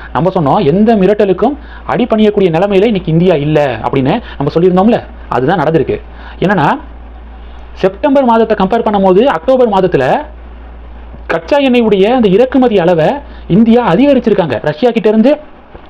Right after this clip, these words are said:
நம்ம வாங்கக்கூடிய அந்த அளவை அதிகரிச்சிருக்காங்க அப்படிங்கிற தகவல் டேட்டாவோட வெளிவந்திருக்கு.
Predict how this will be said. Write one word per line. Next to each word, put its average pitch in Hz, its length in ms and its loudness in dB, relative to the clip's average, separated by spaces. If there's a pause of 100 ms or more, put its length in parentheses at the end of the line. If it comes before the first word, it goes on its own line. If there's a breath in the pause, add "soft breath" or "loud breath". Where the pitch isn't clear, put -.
நம்ம 175 300 2 (360 loud breath)
வாங்கக்கூடிய 196 420 0
அந்த 151 160 0
அளவை 180 280 2
அதிகரிச்சிருக்காங்க 175 680 2
அப்படிங்கிற 151 360 2 (420 loud breath)
தகவல் 190 340 0
டேட்டாவோட 214 440 2
வெளிவந்திருக்கு. 170 500 0